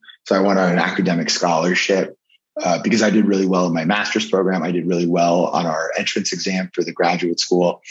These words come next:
Uh, and all those things helped me. Uh, so I was able to go to Penn State for free. Uh, but it's a big commitment because, you know, you, now you're further delaying, you know, work or, you know,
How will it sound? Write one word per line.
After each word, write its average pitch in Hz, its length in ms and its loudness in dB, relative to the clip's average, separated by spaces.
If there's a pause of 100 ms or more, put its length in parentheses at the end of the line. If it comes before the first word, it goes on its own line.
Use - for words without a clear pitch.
(540)
Uh, 78 440 2 (280)
and 85 340 2
all 101 200 2
those 95 260 2
things 87 300 0
helped 90 320 0
me. 85 320 -4 (320)
Uh, 90 120 2
so - 140 2
I 113 120 2
was 113 100 2
able 101 220 0
to 90 60 -6
go 92 200 -6 (200)
to - 100 -4
Penn 82 180 -6
State 104 260 -2
for 82 120 -8
free. 82 420 -4 (420)
Uh, 302 260 -2
but 131 140 0
it's 160 160 2
a 151 60 2
big 127 260 0
commitment 101 680 0 (960)
because, 98 380 0
you - 340 -2
know, 92 100 4
you, 78 220 2
now 98 200 4
you're 95 180 4
further 98 360 2
delaying, 87 720 0 (600)
you 98 100 -2
know, 80 200 0
work 95 500 0 (160)
or, 78 600 -4
you - 80 -8
know, - 340 -8